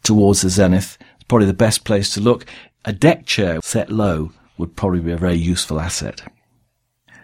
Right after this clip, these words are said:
On October the twenty-second, thirty minutes before sunrise, you might see Mercury below a thin crescent moon. You need a good low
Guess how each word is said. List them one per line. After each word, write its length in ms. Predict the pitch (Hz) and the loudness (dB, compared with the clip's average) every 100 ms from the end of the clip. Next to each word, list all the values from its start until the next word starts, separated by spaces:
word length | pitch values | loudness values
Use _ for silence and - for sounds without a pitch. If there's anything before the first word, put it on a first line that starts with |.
| _ _ _ _ | _ _ _ _
On 120 | 101 | 2
October 440 | 101 73 - 98 92 | 2 2 0 2 0
the 80 | 92 | -2
twenty-second, 880 | 101 95 - - 185 185 78 78 - _ _ _ | 0 0 0 0 0 0 -4 -6 -14 _ _ _
thirty 400 | - - 120 - | -4 2 4 4
minutes 540 | 110 135 98 - - - _ | 2 4 2 -2 -12 -14 _
before 300 | 90 - 98 | -8 -2 -2
sunrise, 720 | 92 127 139 90 69 62 - _ _ _ _ | 2 2 4 2 0 -4 -10 _ _ _ _
you 120 | - | 0
might 280 | 92 110 110 | 4 4 2
see 240 | - 104 98 | 0 2 6
Mercury 600 | 117 113 - 82 78 - - | 6 4 -2 -6 -6 -12 -6
below 240 | 95 92 | -2 0
a 80 | 87 | -2
thin 500 | - 101 95 92 92 _ | -2 2 6 4 2 _
crescent 460 | - 90 85 80 78 - | -4 -2 0 -2 -4 -6
moon. 340 | 78 60 60 _ _ _ _ | -6 -6 -12 _ _ _ _
You 140 | - 82 | -6 0
need 200 | 98 92 | 2 2
a 60 | |
good 260 | 131 120 - | 2 2 2
low 360 | 101 87 90 | -2 -2 -4